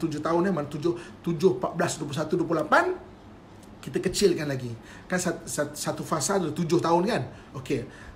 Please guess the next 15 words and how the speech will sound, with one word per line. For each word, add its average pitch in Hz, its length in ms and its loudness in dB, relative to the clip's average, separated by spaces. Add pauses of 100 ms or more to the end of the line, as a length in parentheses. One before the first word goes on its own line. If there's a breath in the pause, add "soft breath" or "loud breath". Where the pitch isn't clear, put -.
(140)
Okey, 139 160 -4
katakan, 170 400 2
katakan, 156 400 0
eh, 180 80 -2 (240 loud breath)
sebelum 185 400 6
aku 185 240 0
umur 180 160 0
tiga 175 240 0
puluh 180 240 6
lima 170 160 0
tahun. 143 320 2 (160)
Okey, 180 160 -6
kita 160 240 2
umur 214 480 4 (240)
dah, 135 320 -6